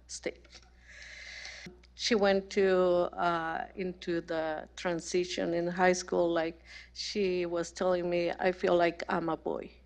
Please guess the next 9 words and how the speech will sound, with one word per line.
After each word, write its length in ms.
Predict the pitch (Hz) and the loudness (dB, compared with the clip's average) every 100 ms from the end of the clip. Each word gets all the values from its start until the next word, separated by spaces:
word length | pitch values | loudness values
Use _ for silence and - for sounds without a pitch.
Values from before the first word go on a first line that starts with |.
| - - - - - - - - - - _ - - - | -20 -20 -20 -20 -20 -20 -20 -20 -20 -20 _ -20 -20 -20
So, 840 | - - 196 175 170 175 175 185 - | -16 -2 4 4 4 2 2 -2 -2
um, 600 | 202 180 170 170 170 175 180 | 0 2 2 0 -4 -8 -6
the 180 | 185 175 | 0 0
school 380 | - - 233 226 | 0 4 4 4
counselor 800 | - 214 208 208 220 220 214 208 | 2 4 4 2 2 6 6 6
was 340 | 208 208 202 | 6 4 4
involved, 540 | 226 214 202 196 202 190 | -2 2 6 6 6 6
the, 280 | 175 170 - - - - - - - | 6 6 0 -18 -20 -20 -20 -12 0
uh, 380 | 196 175 175 | 4 4 2